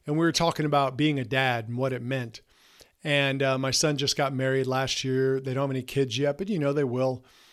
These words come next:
And, and I told him, I said, "You know, as a parent, you're just doing the best you can at the moment." Uh, most parents don't have a master plan.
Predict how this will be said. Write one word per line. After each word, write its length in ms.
And, 280
and 180
I 80
told 320
him, 100
I 100
said, 260
"You 100
know, 220
as 180
a 60
parent, 540
you're 180
just 220
doing 200
the 60
best 320
you 80
can 240
at 80
the 80
moment." 480
Uh, 180
most 300
parents 340
don't 320
have 220
a 80
master 400
plan. 480